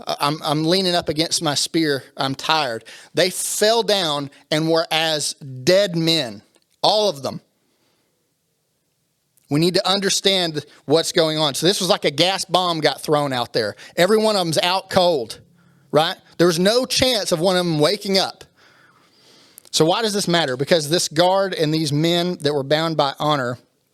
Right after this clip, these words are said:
they're bound by honor. What should they have done?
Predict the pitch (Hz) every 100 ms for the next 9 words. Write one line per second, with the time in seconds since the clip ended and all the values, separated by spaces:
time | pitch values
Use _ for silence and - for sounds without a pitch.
0 | _ _ _ - _ - - _ _ -
1 | 135 135 165 185 214 196 202 190 180 131
2 | - _ _ _ _ _ _ _ _ _
3 | _ 151 196 - 214 175 190 175 143 151
4 | 139 107